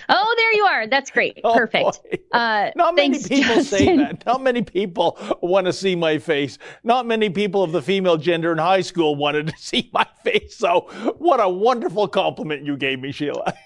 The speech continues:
Speaker 2: <laughs>
Speaker 1: You know what? Read the story of the ugly duckling. You know, you're just growing <laughs> to a beautiful swan, and it's fine. <laughs>
Speaker 2: When is,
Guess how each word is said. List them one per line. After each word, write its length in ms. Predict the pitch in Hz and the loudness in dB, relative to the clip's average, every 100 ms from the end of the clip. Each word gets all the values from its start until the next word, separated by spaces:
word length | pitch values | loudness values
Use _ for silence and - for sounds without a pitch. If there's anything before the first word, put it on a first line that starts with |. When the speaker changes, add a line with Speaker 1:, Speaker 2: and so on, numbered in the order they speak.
| - | -4
Speaker 2:
<laughs> 80 | 233 - - - - 240 | -4 -4 -10 -8 -10 -2
Speaker 1:
You 220 | 254 294 | 2 4
know 160 | 285 285 | 4 4
what? 320 | 269 269 254 _ _ _ - | 2 -2 -6 _ _ _ -4
Read 420 | 247 294 302 247 | 2 4 4 4
the 120 | 269 | 2
story 440 | 247 - 226 220 | 0 0 2 2
of 100 | 208 | 2
the 140 | 190 196 | 2 2
ugly 300 | 185 175 175 | 2 2 4
duckling. 500 | 170 160 - 170 185 - - | 4 2 0 -2 -2 -2 2
You 100 | 247 | 4
know, 200 | 247 254 | 4 2
you're 240 | 240 240 294 | 0 0 2
just 240 | 370 302 | 2 0
growing 320 | 302 339 339 339 | 0 2 2 -2
<laughs> 60 | - | -2
to 140 | - 392 | 2 2
a 20 | |
beautiful 400 | 285 370 370 392 | 2 2 0 -2
swan, 600 | 285 - 554 330 180 160 302 - | 0 2 2 2 0 -6 -10 -4
and 80 | 294 | 0
it's 220 | 392 - 554 571 | 0 0 0 2
fine. 280 | 254 190 - _ | 0 -4 -8 _
<laughs> 720 | - - 330 - 330 - - - - - _ - - | -2 2 2 4 2 2 -2 -6 -10 -12 _ -18 -14
Speaker 2:
When 280 | 247 277 277 | 0 2 4
is, 140 | 240 | 2